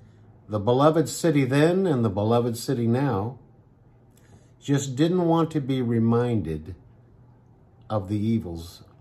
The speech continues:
of that day. And they weren't evils from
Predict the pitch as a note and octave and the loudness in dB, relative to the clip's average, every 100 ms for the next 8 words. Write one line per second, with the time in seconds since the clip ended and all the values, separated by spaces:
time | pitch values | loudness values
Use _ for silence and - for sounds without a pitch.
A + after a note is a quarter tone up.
0 | - - F#2+ F2 F#2+ - F2+ D2+ D2 - | -20 -14 -10 -6 -8 -6 -8 -8 -12 -20
1 | - - _ _ - _ - _ _ _ | -20 -20 _ _ -20 _ -20 _ _ _
2 | _ _ _ _ - C3+ F3 F#3 F3 - | _ _ _ _ -2 2 4 4 2 -4
3 | - _ _ D3 D#3+ D3+ D3 C3 A2 - | -20 _ _ 2 4 4 2 0 -4 -4
4 | C3+ C3 B2 A#2 | 0 0 0 -2